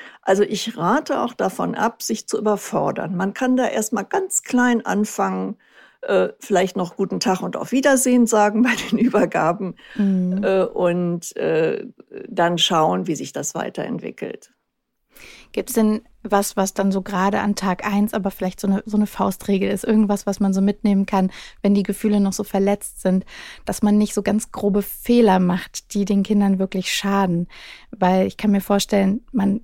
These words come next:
Speaker 2: man tastet sich da peu à peu ran, aber gerade in diesem ersten Moment muss man ja außerdem noch den Schock der Kinder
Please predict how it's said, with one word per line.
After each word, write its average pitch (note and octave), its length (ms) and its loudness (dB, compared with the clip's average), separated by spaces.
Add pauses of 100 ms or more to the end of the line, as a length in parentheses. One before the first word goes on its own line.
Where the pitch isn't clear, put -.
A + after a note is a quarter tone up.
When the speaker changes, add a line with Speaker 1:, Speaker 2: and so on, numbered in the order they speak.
Speaker 2:
man G3+ 360 2
tastet A#3 340 -2
sich A3+ 140 0
da A3 120 2
peu A3+ 260 2
à G#3 60 0
peu A3 220 0
ran, G#3 360 2 (260)
aber F#3 160 0
gerade F#3+ 320 2
in G3+ 80 4
diesem G3+ 220 0
ersten G3+ 280 0
Moment G#3 300 4
muss G#3 160 0
man G3 160 4
ja F#3+ 80 0 (120)
außerdem G3 520 2
noch F#3+ 140 2
den F#3+ 160 -2
Schock - 260 -4
der F#3 100 -2
Kinder G#3+ 460 2